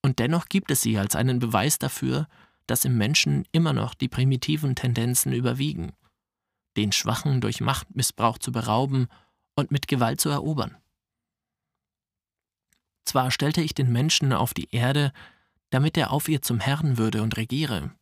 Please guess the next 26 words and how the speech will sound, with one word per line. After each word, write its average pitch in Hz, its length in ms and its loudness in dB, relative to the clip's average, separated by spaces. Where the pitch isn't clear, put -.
damit 113 260 0
er 123 180 0
über 123 260 0
eine 113 260 0
Welt 123 220 -2
des 123 140 0
Friedens, 147 600 -4
des - 140 0
Verständnisses 127 840 -2
und 131 160 0
der 120 160 2
Harmonie 131 360 4
regieren 120 440 0
würde, 107 320 0
auf - 180 -2
der 123 220 -2
er 127 160 0
ein 139 180 2
dem 135 240 0
König 160 360 0
gehorsamer 120 680 0
und 131 140 -2
treuer 131 300 0
Fürst - 320 -2
sein 104 200 0
würde, 110 340 -4